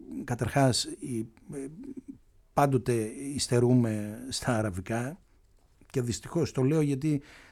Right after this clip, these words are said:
ζούμε σε έναν τόπο που έπρεπε να μιλούσαμε καλύτερα αραβικά από ότι ελληνικά. Αυτό δεν είναι, αυτό δεν γίνεται. Οπότε, ε, τελειώντας το σχολείο, όλ-, όλα τα παιδιά και ιδίως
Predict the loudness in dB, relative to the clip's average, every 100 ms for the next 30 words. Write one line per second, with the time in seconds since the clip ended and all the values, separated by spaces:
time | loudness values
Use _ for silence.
0 | -2 4 6 6 4 4 4 4 2 -2
1 | -2 0 2 0 0 2 4 2 2 2
2 | 2 4 4 4 4 4 0 -2 -2 -2
3 | -2 2 4 4 4 2 2 -6 -20 -20
4 | _ -14 -10 -4 -2 4 8 8 8 6
5 | 2 0 -2 -4 -6 -6 -2 2 4 4
6 | 4 2 0 -6 -8 _ -20 -20 -20 -20
7 | -20 _ -8 -2 0 2 0 -2 -4 -12
8 | -20 -10 -6 -6 -8 -12 -16 -6 2 6
9 | 6 6 6 2 -2 -4 0 4 6 6
10 | 4 -4 _ -6 0 2 2 0 0 2
11 | 2 -2 -6 -2 0 -2 -4 -4 -4 -2
12 | -2 -2 -4 -8